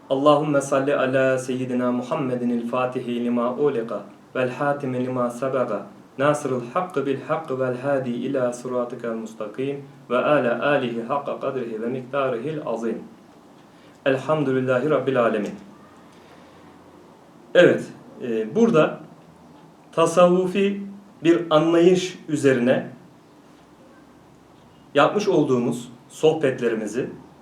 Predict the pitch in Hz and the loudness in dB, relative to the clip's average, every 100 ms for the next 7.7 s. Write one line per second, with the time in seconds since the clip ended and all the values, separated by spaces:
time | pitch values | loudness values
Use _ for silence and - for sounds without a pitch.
0 | - - - - - - - - - 139 | -20 -20 -20 -20 -20 -20 -20 -20 -2 4
1 | 151 151 156 156 151 143 143 143 196 143 | 4 4 -2 0 2 6 6 6 4 2
2 | 127 123 120 117 117 160 175 131 147 139 | 0 -2 -2 0 0 0 -4 -6 -4 0
3 | 175 170 165 175 147 135 - 139 131 - | 0 2 0 0 0 -2 0 0 0 0
4 | 120 117 135 - - 131 127 135 120 127 | 2 2 0 -4 -2 0 0 0 0 -2
5 | - 127 139 131 120 120 135 131 117 104 | -2 -4 0 2 2 2 0 0 -2 -4
6 | 101 - 95 90 - - - - - - | -4 -4 -6 -6 -8 -14 -20 -20 -20 -20
7 | - - - 156 160 160 | -20 -20 -6 0 2 2